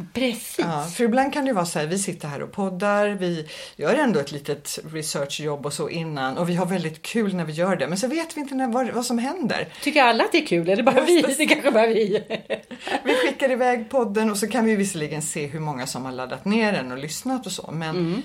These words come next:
Speaker 2: vi
Speaker 1: Och det
Speaker 2: vet
Speaker 1: kan vi,
Speaker 2: egentligen
Speaker 1: kan vi inte
Speaker 2: inte vad ni
Speaker 1: skryta lite med den siffran då?
Speaker 2: Jo,
Speaker 1: Ja,
Speaker 2: kan vi
Speaker 1: varje
Speaker 2: göra.
Speaker 1: avsnitt lyssnas på i, i snitt ungefär tusen gånger.
Speaker 2: Ja.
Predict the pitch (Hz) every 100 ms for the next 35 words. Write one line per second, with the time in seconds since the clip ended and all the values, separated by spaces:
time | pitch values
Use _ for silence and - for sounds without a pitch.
0 | - 196 233 233 226 196 196 277 311 -
1 | - 330 508 - 349 480 - 175 156 135
2 | 139 113 - 139 131 - 113 165 - 190
3 | 165 135 311 381 220 196 - 160 302 214
4 | 370 466 220 175 175 392 247 - - 233
5 | 220 - - 196 180 185 170 180 262 -
6 | 233 - 294 - 392 - - - 220 185
7 | 151 - 147 - 165 147 180 370 - 165
8 | - 170 147